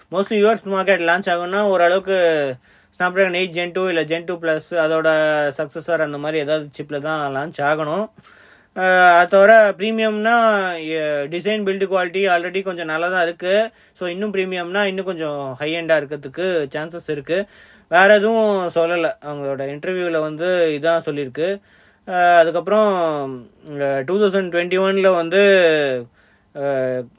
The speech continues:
கம்மி தான் இருந்துச்சு. இப்போ வந்து four hundred people இருக்கு. அஹ், டூ தௌசண்ட் டுவெண்ட்டி ஒன்ல டூ ஹண்ட்ரட் இருந்துச்சா, இப்போ வந்து நானூறு பேர் வந்து வேலை பார்க்குறாங்க அப்படின்னு போட்டிருக்கு. So, அதெல்லாம் ஓகே. அப்படி சொல்லியே வந்து அவங்களோட Nothing-ஓட earbuds, அஹ், second generation இயர்பட்ஸில் வந்து விலை ஏத்திட்டாங்க.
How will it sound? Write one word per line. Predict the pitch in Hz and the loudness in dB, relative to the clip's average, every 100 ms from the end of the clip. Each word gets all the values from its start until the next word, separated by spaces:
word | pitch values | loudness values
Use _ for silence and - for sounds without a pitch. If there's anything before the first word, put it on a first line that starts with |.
| _ - | _ -8
கம்மி | 165 180 196 | -4 0 2
தான் | 190 185 | 2 0
இருந்துச்சு. | 170 170 170 175 | -2 -6 -4 -4
இப்போ | 160 160 | 0 -2
வந்து | 165 | -2
four | - 165 190 | -2 0 2
hundred | 180 175 | 0 -4
people | 165 170 165 | -4 -6 -6
இருக்கு. | 143 131 147 147 139 123 _ _ _ | -8 -6 -4 -2 -2 -6 _ _ _
அஹ், | 139 | -12
டூ | 135 | -6
தௌசண்ட் | 170 180 175 | -4 -4 -4
டுவெண்ட்டி | 170 175 | -4 -4
ஒன்ல | 180 180 | -2 -2
டூ | 170 | -2
ஹண்ட்ரட் | 185 175 165 | -2 0 -2
இருந்துச்சா, | 170 160 185 | -2 -4 0
இப்போ | 202 180 | 0 0
வந்து | 160 165 | -2 -2
நானூறு | 160 160 180 185 170 | 2 2 2 -2 -2
பேர் | 180 180 | 0 0
வந்து | 165 165 180 165 | 0 0 2 2
வேலை | 147 151 156 | 2 0 0
பார்க்குறாங்க | 151 143 143 | -2 -2 -4
அப்படின்னு | 147 147 143 | -4 -6 -8
போட்டிருக்கு. | 139 127 147 190 - _ _ - | -8 -6 -4 -6 -8 _ _ -6
So, | |
அதெல்லாம் | 156 151 180 185 | -2 0 0 -2
ஓகே. | 175 180 | -2 0
அப்படி | 180 165 165 | 4 4 2
சொல்லியே | 170 175 185 190 | -2 0 2 2
வந்து | 175 170 196 190 175 | 2 2 6 6 6
அவங்களோட | 160 156 151 147 143 139 135 | 4 2 0 2 2 2 0
Nothing-ஓட | 135 147 - 185 180 170 160 151 143 139 | -2 -6 -6 -6 -6 -4 -2 0 -2 0
earbuds, | 156 170 165 151 143 143 135 127 127 _ _ _ _ - | 0 0 -2 -4 -6 -4 -4 -6 -10 _ _ _ _ -8
அஹ், | 147 143 | -4 -2
second | 147 170 196 | -2 -2 0
generation | 185 175 165 131 | 0 0 -2 -4
இயர்பட்ஸில் | 175 156 156 151 139 143 | -4 -2 -2 -2 -4 -4
வந்து | 143 147 170 | -2 0 2
விலை | 147 151 160 | 2 2 2
ஏத்திட்டாங்க. | 160 165 156 135 | 0 -2 -2 0